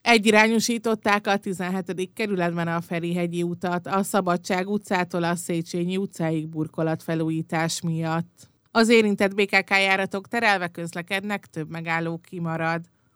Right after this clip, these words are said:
Ma napközben félpályás lezárásra kell készülni a tizenegyedik kerületben a Sáfrány utcában,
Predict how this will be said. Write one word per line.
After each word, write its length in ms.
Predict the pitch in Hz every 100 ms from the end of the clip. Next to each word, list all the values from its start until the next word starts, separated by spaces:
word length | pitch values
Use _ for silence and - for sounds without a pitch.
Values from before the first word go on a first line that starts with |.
| _ _ _ _ _ _ _ -
Ma 140 | 226
napközben 640 | 208 214 - 214 190 208 208
félpályás 640 | 202 185 180 180 190 185
lezárásra 640 | 190 185 190 190 190 -
kell 220 | 180 196
készülni 680 | 196 - 220 202 190 175 180
a 100 | 175
tizenegyedik 720 | 180 196 175 175 175 175 175
kerületben 560 | 175 208 185 165 170 165
a 120 | 165
Sáfrány 580 | 160 165 160 170 170 165
utcában, 720 | 165 - 170 170 170 175 170